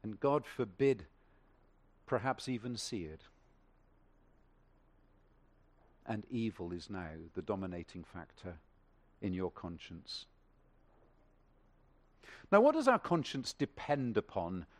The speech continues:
to be good? What does our conscience depend upon to be working and functioning normally, to be doing what it's supposed to be doing, to being a filter to determine what it is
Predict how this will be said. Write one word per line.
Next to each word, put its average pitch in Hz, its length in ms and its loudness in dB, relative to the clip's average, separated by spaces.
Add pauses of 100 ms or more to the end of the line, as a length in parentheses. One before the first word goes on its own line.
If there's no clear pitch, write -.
(160)
to - 120 -8
be 110 120 0
good? 101 360 4 (1900)
What 240 100 6
does 277 140 2
our 247 100 8
conscience 165 540 2
depend 151 380 0
upon 104 300 4
to 117 100 -10
be 123 120 2
working 120 540 8
and 90 120 -4
functioning 107 680 0
normally, 113 400 2 (240)
to 143 120 6
be 143 140 4
doing 156 380 10
what 123 140 8
it's - 160 -4
supposed - 420 4
to 117 60 -4
be 117 120 0
doing, 110 260 2
to 123 120 -2
being 123 320 2
a 117 60 2
filter - 540 4
to - 140 -4
determine 120 680 4
what 123 160 6
it 123 80 4
is 113 300 4